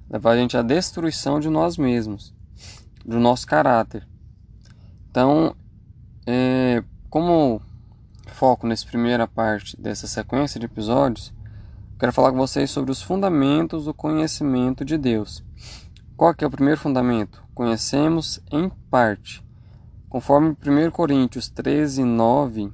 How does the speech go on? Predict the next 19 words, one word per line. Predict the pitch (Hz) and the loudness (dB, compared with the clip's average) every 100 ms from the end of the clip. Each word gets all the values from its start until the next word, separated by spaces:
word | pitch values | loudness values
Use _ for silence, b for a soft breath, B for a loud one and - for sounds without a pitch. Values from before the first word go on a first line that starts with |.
| - - - - - - - - - | -14 -20 -20 -20 -20 -20 -20 -20 -2
nove | 117 139 135 | 2 2 2
e | 147 | -2
dez. | 127 107 98 - - - | 0 0 -2 -6 -14 -8
Lá | 107 | -4
tá | 104 | -4
escrito | 113 - 120 | -4 -6 -4
assim: | 135 117 92 B B B B - | -4 -4 -4 B B B B -8
"Porque | 110 - 123 131 165 180 - - - | -8 -4 2 4 4 0 -8 -16 -6
em | 120 | -4
parte | - - 156 190 - | -4 0 2 0 -4
conhecemos | 170 151 135 120 - - 113 113 127 185 - - b b b - | -6 -2 -2 -2 -8 -4 0 0 0 -2 -8 -14 b b b -4
e | 117 | -2
em | 120 | 0
parte | - 135 156 - | 2 2 2 -6
profetizamos, | 165 - 156 190 170 120 104 104 - b b b | -10 -8 -8 -4 -2 0 -2 -6 -14 b b b
mas | - 120 107 - - - - | 0 2 2 -2 -12 -20 -6
quando | 147 165 190 202 196 190 | 0 2 2 0 -4 -6
vo-, | 151 127 123 120 - - | -4 2 4 2 -2 -8
vier | 123 139 120 107 | -2 2 2 2